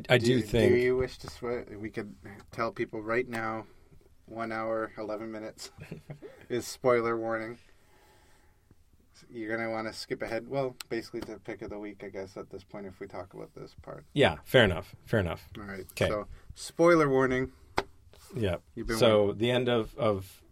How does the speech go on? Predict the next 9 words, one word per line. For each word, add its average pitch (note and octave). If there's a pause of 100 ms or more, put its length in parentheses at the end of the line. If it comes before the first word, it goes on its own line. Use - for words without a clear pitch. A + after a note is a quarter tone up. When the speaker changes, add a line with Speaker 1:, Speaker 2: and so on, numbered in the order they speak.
(160)
Speaker 1:
it's, G#2
it's G#2+
found A2+
out A2
to G2+
be F#2+
that F2+ (400)
Alberto G2 (960)
is F#2